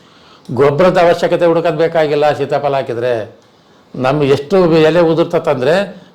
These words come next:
ನಾವು ಹೊಲ್ದಾಗ ಹೋದ್ರೆ ಬರೀ ಎಲೆ ಮೇಲೆ ಹೋಗ್ತೀವಿ. ಮುಂಗಾರು ಮಳೆ ಬಂದಾಗ ಅದು ಮೆತ್ತಗಾಗಿ ಕಳ್ತ್ಕೊಂಡು, ಆ, ಕಳ್ತ್ಕೊಂಡು ಗೊಬ್ಬರ ಆಗಿ ಮಾರ್ಪಾಟಾಗ್ತದೆ. ಗೊಬ್ಬರ ಆಗಿ ಮಾರ್ಪಾಟಾಗಕ್ಕೆ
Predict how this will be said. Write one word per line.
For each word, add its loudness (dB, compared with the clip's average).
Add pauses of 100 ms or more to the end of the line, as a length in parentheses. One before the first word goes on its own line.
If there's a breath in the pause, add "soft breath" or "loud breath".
ನಾವು 2
ಹೊಲ್ದಾಗ 2
ಹೋದ್ರೆ 0
ಬರೀ 0
ಎಲೆ 0
ಮೇಲೆ 0
ಹೋಗ್ತೀವಿ. -6 (840 soft breath)
ಮುಂಗಾರು 2
ಮಳೆ 2
ಬಂದಾಗ -2 (100)
ಅದು -4 (220)
ಮೆತ್ತಗಾಗಿ -2
ಕಳ್ತ್ಕೊಂಡು, -2 (680)
ಆ, -18 (1800)
ಕಳ್ತ್ಕೊಂಡು 0
ಗೊಬ್ಬರ 2
ಆಗಿ 2
ಮಾರ್ಪಾಟಾಗ್ತದೆ. -6
ಗೊಬ್ಬರ -4
ಆಗಿ -2
ಮಾರ್ಪಾಟಾಗಕ್ಕೆ -4